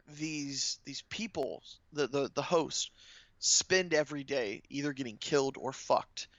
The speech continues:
over and over and over and over and over and over, and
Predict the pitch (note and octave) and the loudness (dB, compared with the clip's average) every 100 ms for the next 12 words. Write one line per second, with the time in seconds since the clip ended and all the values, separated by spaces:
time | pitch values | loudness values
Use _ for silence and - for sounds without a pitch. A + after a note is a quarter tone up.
0 | _ _ - C#3+ C3+ A#2 G2+ - C3+ - | _ _ 0 2 2 2 2 0 -2 2
1 | C3+ C3 A#2+ F#2 G2+ A2+ C3 C#3 B2+ F#2+ | 4 2 -2 -6 -4 2 4 4 2 -4
2 | - A#2 - C#3 C3 E2+ D#2 B2+ G#2 C#3+ | -4 0 2 4 2 -4 -6 -2 2 2
3 | C#3 B2+ B2 A2+ C3+ D#3 C3 C3 | 2 -2 -4 2 4 4 2 -2